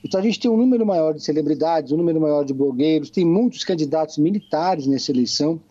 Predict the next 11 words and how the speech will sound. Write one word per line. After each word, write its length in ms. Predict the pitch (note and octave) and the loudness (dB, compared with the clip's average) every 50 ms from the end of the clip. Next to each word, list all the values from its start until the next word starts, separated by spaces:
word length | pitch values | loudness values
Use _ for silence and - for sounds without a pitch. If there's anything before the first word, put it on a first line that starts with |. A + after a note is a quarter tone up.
| - - - - - _ - | -20 -20 -20 -20 -20 _ -20
os 60 | - | -8
partidos 300 | - - C#3+ B2+ C3 D#3+ | -4 -4 -4 -4 -4 -6
estão 160 | D3+ - E3 | -6 -6 -4
apostando 440 | - - D#3 D3 - - D#3 D3+ C#3 | -2 -2 -4 -2 -2 0 0 2 2
muito 360 | C3 C#3+ E3 F#3 D3+ - C3+ | 2 2 2 0 -2 0 2
nisso, 320 | C3+ C3+ D#3+ E3+ - - | 2 2 2 0 0 0
no 100 | C#3+ C3+ | 0 0
discurso 380 | C3+ A#2+ - - - C#3 C3+ - | 0 -2 -4 -4 -4 -4 -2 -2
da 80 | C#3+ - | -4 -4
segurança 480 | - C#3 C3 C3 C3 C3 B2 - A#2+ | -2 0 0 0 0 0 -2 -4 -6
pública, 560 | - - D3 E3 E3+ E3+ D#3+ D#3 - E3 D3+ | -4 -2 0 0 2 0 0 -2 -2 -4 -6